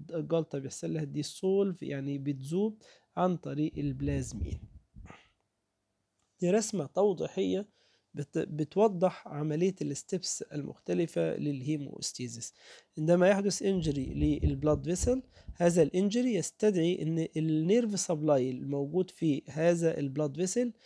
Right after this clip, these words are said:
بيحصل له ستيميليشن، فبيحصل فازو كونستريكشن. يبقى اول خطوة بتحصل في هذه الحالة ان بيحصل فازو كونستريكشن. طيب بعد كده، بعد كده في منطقة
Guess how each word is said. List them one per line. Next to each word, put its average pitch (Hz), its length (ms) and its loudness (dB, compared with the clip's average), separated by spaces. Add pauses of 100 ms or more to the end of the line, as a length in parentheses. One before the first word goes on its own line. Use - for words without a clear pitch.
(360)
بيحصل 160 600 0
له 220 200 2
ستيميليشن، 170 800 0 (280)
فبيحصل 170 500 0
فازو 190 360 2
كونستريكشن. - 760 -6 (100)
يبقى 139 240 -6
اول 160 260 2
خطوة 185 360 -4
بتحصل 202 520 -4
في 147 360 -6 (100)
هذه 143 420 -4
الحالة 220 460 0 (400)
ان 151 80 0
بيحصل 156 440 0
فازو 160 420 4
كونستريكشن. 190 920 -4 (500)
طيب 143 260 0
بعد 147 260 0
كده، 139 340 -6 (440)
بعد 196 240 6
كده 247 260 0
في 208 180 -2
منطقة 180 440 -2